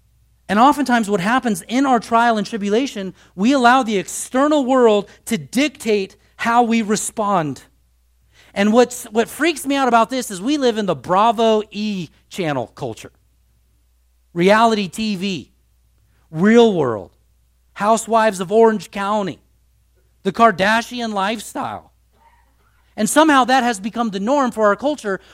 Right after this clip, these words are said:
Well, when somebody's doing something wrong, this is how you respond. And then you look at that as a Christian and you go, "Well, you know what? How dare somebody wrong me? How dare somebody talk trash about me? I need to gossip and I need to talk about these things.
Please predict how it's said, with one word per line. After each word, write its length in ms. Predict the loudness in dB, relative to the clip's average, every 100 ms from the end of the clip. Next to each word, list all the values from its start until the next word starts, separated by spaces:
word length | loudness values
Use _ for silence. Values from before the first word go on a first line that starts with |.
| 0
Well, 160 | 2
when 160 | 4 0
somebody's 460 | 2 2 2 0 0
doing 160 | -2
something 260 | 0 0 2
wrong, 240 | 2 2 -6 _
this 260 | 4 4
is 120 | 2 -2
how 240 | 4 4
you 200 | 6 2
respond. 880 | 2 -2 -4 0 2 4 2 0 -6 _ _ _ _ _ _ _ _ _ _ _ _ _ _ _ _ _ _ _ _ _
And 180 | 2 4
then 100 | 4
you 160 | 4
look 220 | 2 2
at 100 | 0
that 160 | 2 0
as 100 | -2
a 60 | -4
Christian 380 | -4 -4 -4
and 120 | -4 -2
you 60 |
go, 260 | 0 0 0 -10 -6
"Well, 160 | -4
you 120 | -2 -2
know 140 | -2
what? 300 | 0 -2 -4 _ _
How 180 | -6 -6
dare 340 | -4 -6 -6
somebody 380 | -6 -6 -6 -6
wrong 440 | -6 -6 -6 -4 -4
me? 220 | -6 -10 _ _
How 180 | -2 0
dare 220 | 0 -2
somebody 260 | -2 -6 -4
talk 220 | -6 -6
trash 380 | -6 -4 -4 -4
about 280 | -6 -6
me? 160 | -10 -16 -20 -8
I 100 | -4
need 160 | -2 -2
to 80 | -4
gossip 500 | -2 0 0 -4 -4
and 40 |
I 60 | -4
need 120 | -4
to 60 | -4
talk 220 | -4 -2
about 160 | -2 -4
these 140 | -8
things. 180 | -8